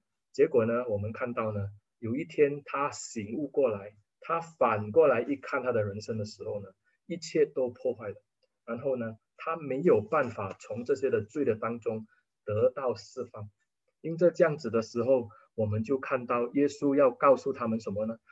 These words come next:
他说：“若天父的儿子叫你得自由，你就真自由。”这个的字呢，我们就看到呢，耶稣在这方面不只是告诉他们上帝的话语是真理，另一方面呢，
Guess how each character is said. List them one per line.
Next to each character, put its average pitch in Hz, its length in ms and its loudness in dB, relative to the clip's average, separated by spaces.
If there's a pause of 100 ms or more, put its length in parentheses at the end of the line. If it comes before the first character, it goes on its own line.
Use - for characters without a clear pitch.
(180)
他 175 120 -4
说 180 220 8
：“若 170 220 6
天 175 560 2
父 170 140 0
的 127 100 8
儿 117 240 4
子 - 280 -8 (880)
叫 143 160 -4
你 110 120 -6
得 104 200 -8
自 117 220 -6
由， - 200 -8 (240)
你 110 80 -14
就 120 140 -6
真 110 320 -6
自 113 200 -10
由。” - 100 -20 (1040)
这 202 100 2
个 240 140 8
的 165 120 4
字 180 360 4
呢， 156 320 0 (140)
我 120 100 -4
们 123 140 -2
就 143 120 -6
看 143 260 -8
到 135 180 -2
呢， 117 220 -4 (220)
耶 165 120 0
稣 175 160 0
在 170 140 10
这 165 180 6
方 143 260 2
面 139 240 2
不 170 160 0
只 117 180 -6
是 135 200 0
告 139 220 2
诉 131 140 0
他 131 180 -4
们 107 280 -2
上 175 280 2
帝 160 100 -2
的 131 100 6
话 151 320 0
语 104 120 -8
是 - 200 -10
真 104 240 -4
理， 101 100 -8 (1120)
另 131 180 -4
一 120 60 -6
方 113 220 2
面 107 180 0
呢， 95 80 -10